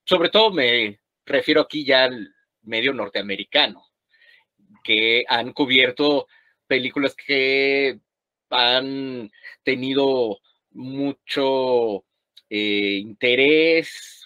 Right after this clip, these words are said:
fuera de su país de origen, y esta publicidad de boca en boca, y también el haber estado en algunos festivales, ¿no? Entonces, recuerdo, por ejemplo, Las pandillas de Waseipur, Bahubali, vaya, o sea, s-, son películas que empiezan a ser reseñadas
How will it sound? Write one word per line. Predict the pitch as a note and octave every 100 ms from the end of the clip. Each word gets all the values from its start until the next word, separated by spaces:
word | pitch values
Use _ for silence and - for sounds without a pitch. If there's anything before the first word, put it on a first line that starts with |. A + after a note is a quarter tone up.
| -
fuera | C3+ C#3 C3
de | A#2 G#2
su | A2+
país | B2 A#2 B2
de | C3
origen, | C3+ D3+ C#3+ D#3 D3
y | B2
esta | B2+ -
publicidad | A#2 G#2+ G2+ A#2+ A#2+
de | A#2
boca | A#2+ B2+
en | A#2+
boca, | B2+ B2
y | B2
también | A2 B2+
el | C#3
haber | C3+ C#3
estado | D3 - C#3+
en | B2
algunos | A2+ C3+ B2
festivales, | C3+ - A#2+ B2 D3 A#2 - - _
¿no? | _
Entonces, | _ - A2 C3+ B2 - - _ _ - _ C3+
recuerdo, | B2 C3+ - C#3
por | -
ejemplo, | A#2+ C3 A#2+ C3+ C3
Las | A2+ G2+
pandillas | - A2 B2 A#2
de | G#2
Waseipur, | G2 F#2 G#2 G2 - C3+ C#3+ C#3+ C#3 C#3 C#3+ - _ _ _
Bahubali, | G#2 A2 - A2 G#2+ G#2+ A#2 C3 C3 C3+ C3+ C3+ C3+ _ -
vaya, | C3+ D3 C3+
o |
sea, | -
s-, | - - - - _ _
son | - F3+ G3 G3
películas | - E3+ F3 F#3 E3+
que | -
empiezan | C3 D#3 E3+ C#3+
a | A#2+
ser | - C3+ C#3+
reseñadas | C3+ B2 - A2 A#2+ C3+ C3+ E3+ B3+